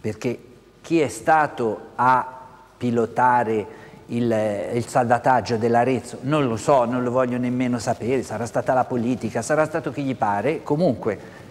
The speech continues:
per l'Arezzo si è fatto tutto, ok? Di tutto e di più. E non ci dimentichiamo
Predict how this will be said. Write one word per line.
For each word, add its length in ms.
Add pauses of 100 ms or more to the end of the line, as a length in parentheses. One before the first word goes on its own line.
(320)
per 220
l'Arezzo 760
si 160
è 60
fatto 520 (100)
tutto, 540 (340)
ok? 340
Di 160
tutto 500
e 140
di 140
più. 280 (340)
E 220
non 200
ci 140
dimentichiamo 1120